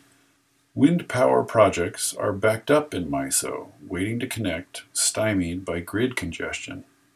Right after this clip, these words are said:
Meanwhile, next-door neighbor P J M is the largest liquid energy market in the world.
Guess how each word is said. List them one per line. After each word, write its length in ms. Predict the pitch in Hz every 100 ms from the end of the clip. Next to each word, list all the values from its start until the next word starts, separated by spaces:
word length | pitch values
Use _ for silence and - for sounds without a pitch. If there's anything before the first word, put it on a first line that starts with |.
| _ -
Meanwhile, 760 | 98 98 139 98 78 82 101 - -
next-door 500 | 101 98 101 - 95
neighbor 420 | 90 104 117 85 95
P 240 | - 107
J 260 | 92 90 110
M 340 | 123 101 101
is 140 | 104 95
the 120 | 95
largest 680 | 90 87 90 92 87 85 -
liquid 400 | 90 - 95 -
energy 320 | 92 90 90
market 400 | 82 73 73 -
in 140 | 90 78
the 80 |
world. 540 | 85 120 - - -